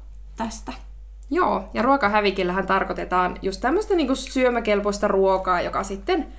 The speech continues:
Speaker 2: päätyy sinne roskiin. Eli sen olisi ihan hyvin voinut käyttää, mutta syystä tai toisesta se sitten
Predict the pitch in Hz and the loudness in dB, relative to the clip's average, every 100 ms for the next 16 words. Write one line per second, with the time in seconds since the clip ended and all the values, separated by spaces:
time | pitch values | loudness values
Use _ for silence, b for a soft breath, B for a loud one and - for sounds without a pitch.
0 | B B 233 220 208 202 208 196 190 190 | B B 2 4 4 2 2 2 2 2
1 | - - - 190 196 190 185 202 240 254 | -2 -2 0 0 2 2 2 0 0 0
2 | 233 240 233 202 196 190 202 277 254 233 | 0 2 0 2 2 2 0 2 2 0
3 | - 180 185 185 196 165 170 220 294 208 | 0 0 0 -4 -4 -4 -4 -2 0 2
4 | 202 196 196 196 185 180 180 - 190 | 2 2 -2 -6 -4 -6 -6 -2 -2